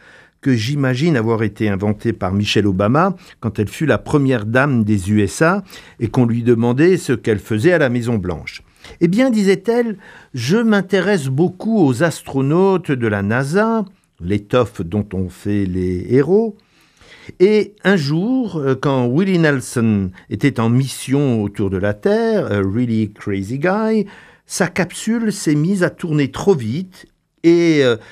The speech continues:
à sortir de son orbite. Et, euh, tout d'un coup, euh, « Allô, Hudson,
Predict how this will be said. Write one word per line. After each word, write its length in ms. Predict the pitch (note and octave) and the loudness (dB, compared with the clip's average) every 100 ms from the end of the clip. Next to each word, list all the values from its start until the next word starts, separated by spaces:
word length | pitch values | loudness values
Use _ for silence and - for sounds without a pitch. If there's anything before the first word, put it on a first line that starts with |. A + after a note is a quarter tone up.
| - _ - | -20 _ -8
à 140 | A2 | -6
sortir 440 | - F3+ - G3+ D#3+ | -2 -4 -2 -2 0
de 100 | C3 | 0
son 240 | C#3 B2+ | 0 0
orbite. 500 | G2+ G2 C3 G#3 - _ _ - - _ - | 0 -4 -6 -6 -8 _ _ -20 -20 _ 2
Et, 680 | C#3+ C3+ B2+ A#2 A2+ A2 G#2+ | 4 6 4 2 2 2 2
euh, 320 | G2 F#2 F#2 - _ _ - | 0 -2 -6 -12 _ _ -10
tout 100 | A#2+ | -4
d'un 160 | G#2+ | -4
coup, 500 | G#2 F#3+ G#3 F#3+ C#3 | -4 -2 0 0 0
euh, « 280 | B2+ B2+ C#3+ | 0 -2 -4
Allô, 540 | F3 C4 D#4 D#4 D4+ A#3 F#3+ | -4 -2 0 2 0 -2 -2
Hudson, 640 | C4+ C#4 D4+ C#4+ D4 C4 | -2 0 2 4 4 0